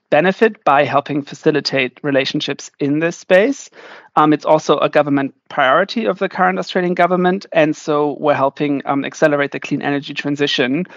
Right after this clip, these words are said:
by, um, facilitating engagement in the space of hydrogen.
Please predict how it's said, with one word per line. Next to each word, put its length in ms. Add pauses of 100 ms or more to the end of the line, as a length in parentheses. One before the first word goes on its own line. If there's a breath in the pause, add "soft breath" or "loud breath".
(300 loud breath)
by, 360
um, 240
facilitating 720
engagement 540
in 80
the 100
space 300
of 80
hydrogen. 600